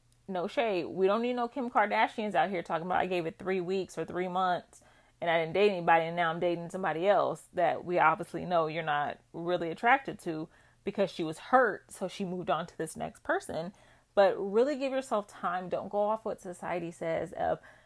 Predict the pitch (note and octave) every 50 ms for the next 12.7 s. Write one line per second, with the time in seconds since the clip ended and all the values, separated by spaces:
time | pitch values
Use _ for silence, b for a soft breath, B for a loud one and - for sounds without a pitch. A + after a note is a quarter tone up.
0 | B B _ F#3 G3 G3 F#3+ F#3 F3+ - - - E3+ F3 G3 G#3+ A#3 B3 G#3+ F#3+
1 | D#3+ D#3 D#3 D#3 E3 E3+ F3+ E3+ - F3+ - - G3+ F3 E3+ F#3+ F#3 F3 F#3 F#3+
2 | F3 E3+ E3+ E3+ E3+ E3+ E3+ E3+ D#3+ D#3+ E3 E3 - - C3+ D#3+ F3 - - F3
3 | D#3+ - D#3+ D3+ - E3+ E3 E3+ E3 E3+ E3+ F3 F3 E3 E3 E3 E3 E3+ F3 E3+
4 | - - - - - - - F3 D#3+ D3 D#3 D#3+ E3 - - - - - - F3
5 | E3+ E3 D#3+ D#3+ D3+ D3+ - - G#3 C4 C4+ - - - - - - - - -
6 | - B B B B B B B B - F#3 G#3 A3+ A3 - G#3+ F#3 F3+ E3+ E3+
7 | G3+ - A#3 A3+ A3+ - - - - F#3 F3 - - E3+ F3 F3 E3+ F3 F#3 G3
8 | G3+ G3+ G3 - G3 F#3 G3 - F#3+ F3+ - G3+ F#3 F#3 F3 E3 E3 E3+ E3 D#3+
9 | D#3+ D#3 E3 E3+ E3 - - F3+ F3 - - E3 - - - D3+ D#3+ D#3 - -
10 | - - E3 D#3+ D3+ D3+ E3+ - - - - C4+ C#4+ D4+ D4+ b b b b b
11 | b b b b _ _ - G#3 G3+ G#3 G3 F3+ E3 F3 F3+ E3 F3 F3+ F3+ F#3
12 | F3+ - - F#3+ - - - - F#3 F#3 F3+ F3 -